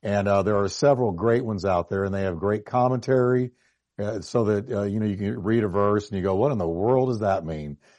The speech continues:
Especially when you're trekking through some of the Old Testament passages, Leviticus and so on and so forth. A lot of it is just meaningless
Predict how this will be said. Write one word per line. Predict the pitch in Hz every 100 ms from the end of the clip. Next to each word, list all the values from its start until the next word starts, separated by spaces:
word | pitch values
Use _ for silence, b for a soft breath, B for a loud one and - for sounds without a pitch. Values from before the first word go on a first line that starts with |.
| b
Especially | - 143 147 127 107
when | 95
you're | 87
trekking | - 117 110 107 98
through | 104 98 95 95 92 - b b -
some | - 98
of |
the | 90 98
Old | 110 107
Testament | 120 117 - 107 107
passages, | 104 104 98 98 92 98
Leviticus | 87 78 104 104 - 104 98 -
and | 85 76 73 b b b -
so | 107
on | 101
and | 95
so | 104 101
forth. | 104 101 101 -
A |
lot | 95 101 117
of | 107
it | 98
is | 90
just | 98 90 - b b -
meaningless | 101 113 151 165 120 90 78 78 - -